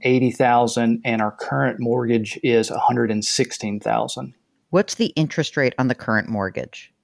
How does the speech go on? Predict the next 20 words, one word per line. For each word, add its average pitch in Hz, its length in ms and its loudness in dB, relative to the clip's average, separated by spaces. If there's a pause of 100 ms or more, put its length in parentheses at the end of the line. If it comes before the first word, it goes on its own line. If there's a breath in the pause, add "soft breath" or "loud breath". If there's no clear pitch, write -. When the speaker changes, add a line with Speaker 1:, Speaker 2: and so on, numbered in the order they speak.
Speaker 1:
Four 143 480 4
point 123 520 0
three 117 200 4
seven 104 320 0
five. - 380 -4
Speaker 2:
Oh, 233 400 6
geez. 170 680 2
Okay. 185 500 0 (580 loud breath)
How 196 180 2
old 190 140 6
are 175 60 4
the 151 100 2
kids? - 480 -2 (640 loud breath)
Speaker 1:
The 127 100 4
oldest 143 520 4
is 127 140 0
about 117 520 0
to 139 60 -6
turn 151 260 0
four, 107 560 2